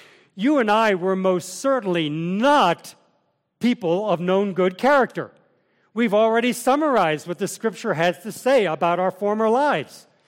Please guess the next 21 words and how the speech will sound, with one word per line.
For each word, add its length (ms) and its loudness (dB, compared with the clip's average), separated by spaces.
So 180 -2
why 360 2
did 320 -6
God 460 -2
adopt 440 -2
us? 360 -4
Well, 120 -12
because 400 -6
his 180 -10
intention 640 -8
is 140 -10
to 100 -14
conform 580 -10
us 340 -12
to 100 -4
the 240 -8
image 340 -4
of 240 -8
his 200 -10
very 300 -6
son 460 -14